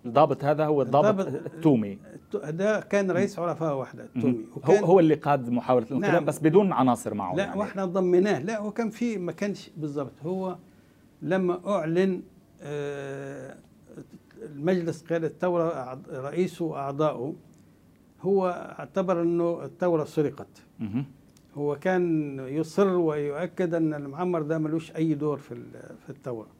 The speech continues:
Speaker 1: مم.
Speaker 2: ولا يجب أن يكون ده. كان من وقتها كان عنده يقين أن هذا إنسان إسلامي متطرف،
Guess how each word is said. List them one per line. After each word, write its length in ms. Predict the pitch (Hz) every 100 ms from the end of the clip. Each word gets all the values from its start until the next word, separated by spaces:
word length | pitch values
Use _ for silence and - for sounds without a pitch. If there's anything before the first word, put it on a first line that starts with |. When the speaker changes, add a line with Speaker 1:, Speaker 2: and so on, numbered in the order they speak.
| _
Speaker 1:
مم. 240 | 110 110 110
Speaker 2:
ولا 320 | 151 175 175
يجب 200 | 165 156
أن 140 | 151
يكون 480 | 147 139 165 151 139
ده. 600 | 127 117 117 147 139 127 - - _ _ _ -
كان 160 | 208 208
من 120 | 202
وقتها 380 | 196 165 233 202
كان 320 | 202 202 185
عنده 640 | 165 196 170 170 170 160 160
يقين 380 | 175 170 214
أن 200 | 196 175
هذا 540 | 165 185 165 151 147 143
إنسان 580 | 139 - 175 170 156 139 127 127 117 131
إسلامي 560 | - 160 180 185 180
متطرف، 800 | 165 160 151 - 170 170 170